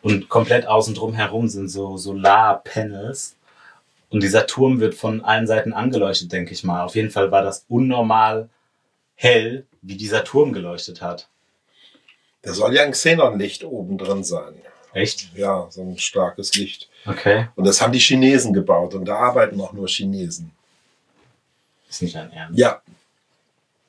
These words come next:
Speaker 2: Und total verrückt ist in diesem Städtchen, ja, das ist auch mal jetzt nicht so ganz so marokkanisch, das ist eigentlich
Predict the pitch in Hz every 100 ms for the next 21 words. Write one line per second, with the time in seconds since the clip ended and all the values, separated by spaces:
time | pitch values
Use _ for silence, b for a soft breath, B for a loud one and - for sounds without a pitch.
0 | _ _ _ _ _ _ _ B B B
1 | B B B B 127 123 123 113 110 -
2 | 147 123 131 139 127 123 110 104 113 -
3 | 120 - 123 113 110 101 117 123 110 -
4 | 101 98 95 95 - 123 - 92 90 -
5 | 98 95 - - 92 101 123 104 113 110
6 | 107 104 -